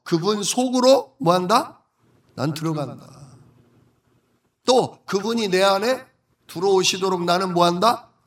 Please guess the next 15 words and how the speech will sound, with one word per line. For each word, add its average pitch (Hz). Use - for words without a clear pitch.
기도한다. 165
구한다. 175
예수님 190
얘기하셨잖아요. 160
요한복음 156
십오 170
장에 139
"나는 226
포도나무요, 180
너희는 214
가지니 160
저가 170
내 147
안에, 135
내가 185